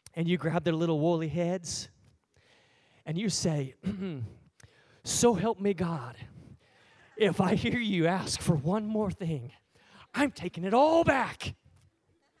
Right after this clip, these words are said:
Anybody else? <laughs> Like, that's not how it is. Like, the shepherd is speaking to the sheep, and,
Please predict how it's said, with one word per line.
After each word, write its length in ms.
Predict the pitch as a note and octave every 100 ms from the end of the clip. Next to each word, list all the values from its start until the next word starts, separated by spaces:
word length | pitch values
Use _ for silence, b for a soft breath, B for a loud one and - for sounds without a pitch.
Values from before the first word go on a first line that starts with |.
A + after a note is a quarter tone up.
| _ _ - - -
Anybody 380 | G3 C4 C#4+ D4+
else? 340 | E4 - - -
<laughs> 60 | A3+ B3 D3+ _ _ _ F3+ - - G3 - D3 E3+ C3 - - _ B B B B B
Like, 120 | G#3
that's 180 | D4+ C#4+
not 180 | D#4 D4
how 280 | C4+ C#4 B3+
it 40 |
is. 480 | A#3+ - C4 - - B B B B B
Like, 140 | A#3
the 100 | C4
shepherd 440 | A3 - D4+ D4 B3+
is 100 | G#3+
speaking 640 | - - C#4+ - C#4 A#3+
to 220 | - B3
the 120 | G3+
sheep, 460 | G#3 - C4 C4+ -
and, 160 | A#3